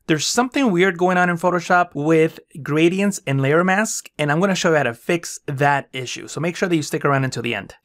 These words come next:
First, I'll scroll down to my gradient fill layer, and I already have a layer mask by default. If I press Control I on Windows, Command I on the Mac,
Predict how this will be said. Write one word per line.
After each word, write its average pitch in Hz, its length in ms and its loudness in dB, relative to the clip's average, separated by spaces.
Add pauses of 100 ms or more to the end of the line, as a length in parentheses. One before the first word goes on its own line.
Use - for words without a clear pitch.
(160)
First, - 540 0 (240)
I'll 135 160 -2
scroll 185 340 2
down 165 240 2
to 160 100 -6
my 135 100 -2
gradient 139 340 -2
fill 185 240 2
layer, 139 220 2
and 135 220 -2
I 143 100 0
already 196 240 0
have 175 380 0
a 143 120 -6
layer 143 240 -2
mask 139 340 -4 (160)
by 127 160 -2
default. - 480 -6 (380)
If 143 120 0
I 160 80 4
press 190 300 -2
Control 180 560 0
I 165 220 2
on 143 160 0
Windows, 196 340 0
Command 143 340 0
I 143 140 0
on 143 80 0
the 127 80 -4
Mac, 147 340 -2